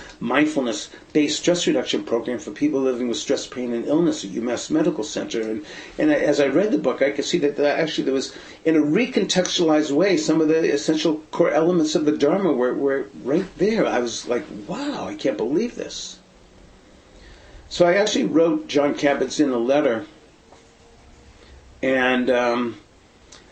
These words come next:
a few weeks later, he called me up and, um, said, you know, we had a nice conversation. He thanked me for writing to him, said, you know, come and, he invited me to come and visit him at UMass Medical Center if I ever get that way. And,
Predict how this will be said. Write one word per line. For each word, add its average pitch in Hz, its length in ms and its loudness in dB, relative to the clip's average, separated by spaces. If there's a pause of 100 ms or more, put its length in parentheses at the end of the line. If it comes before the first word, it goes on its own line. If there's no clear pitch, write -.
(340)
a - 40 -8
few 240 220 0
weeks 247 260 -2
later, 165 260 4
he 135 180 -4
called 139 340 0
me 156 160 2
up 165 240 -2 (320)
and, 123 460 -4
um, 120 520 -6
said, - 400 -2
you - 180 -6
know, 123 40 -8
we 127 140 -4
had 131 100 0
a 120 80 -2
nice 123 240 -4
conversation. 147 800 2
He 131 60 -4
thanked - 320 -4
me 127 100 -2
for 120 240 -4
writing 143 380 2
to 143 100 -2
him, 135 380 -2
said, 110 260 -2 (480)
you - 100 -4
know, 117 120 -2
come 139 260 0
and, - 220 -4
he 127 160 -4
invited 123 400 0
me 131 100 0
to 120 80 -4
come 131 160 -4
and 120 100 -2
visit 131 300 -2
him 123 160 -2
at 110 60 -4
UMass 117 420 -2
Medical 127 300 -4
Center 113 440 -4
if 113 200 -8
I 110 140 0
ever 107 280 -4 (320)
get 151 220 2
that 131 240 2
way. 117 240 2
And, 123 240 -2